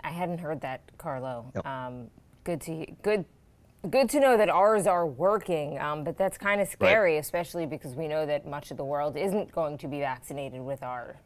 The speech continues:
Speaker 1: with our vaccines.
Speaker 2: Yeah, twenty million is sort of a drop in the bucket, right? I mean, it's something. Um, one, before we go, just, just, uh, one other, th-, before we move on, our national positivity rate, we're at one point nine percent, so we're really starting to see this, this thing fall off here.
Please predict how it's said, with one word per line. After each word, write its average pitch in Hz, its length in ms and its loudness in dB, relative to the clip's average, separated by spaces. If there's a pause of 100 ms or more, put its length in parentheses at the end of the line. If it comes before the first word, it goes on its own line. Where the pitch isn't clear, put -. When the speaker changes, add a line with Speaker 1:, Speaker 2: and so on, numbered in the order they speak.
(140)
Speaker 1:
with 151 100 -8
our 123 160 -6
vaccines. - 680 -12 (560)
Speaker 2:
Yeah, 143 160 6
twenty 127 280 4
million 117 280 6
is 92 140 2
sort 98 220 2
of 87 80 -2
a - 20 -2
drop 87 300 0
in 85 80 0
the 78 80 -2
bucket, 80 400 -2
right? 78 260 0
I 87 40 -2
mean, 87 120 0
it's 80 100 0
something. 90 440 2 (100)
Um, 110 220 4 (180)
one, 165 300 4
before 160 280 4
we 143 120 4
go, 110 160 2
just, - 260 -4
just, - 300 -4 (120)
uh, 107 160 2
one 104 280 2
other, 104 180 4
th-, 98 140 -8
before 113 240 0
we 110 80 4
move 104 200 4
on, 107 280 4
our 131 160 2
national 151 340 2
positivity 113 640 2
rate, 92 260 0
we're 107 280 4
at 95 120 2
one 104 160 2
point 101 220 2
nine 90 180 2
percent, - 380 -2
so 107 100 0
we're 123 140 4
really 117 260 4
starting 87 300 2
to - 100 -2
see - 220 0
this, 80 260 0
this - 300 0
thing 80 160 0
fall 87 400 2
off 76 340 4
here. 65 340 -2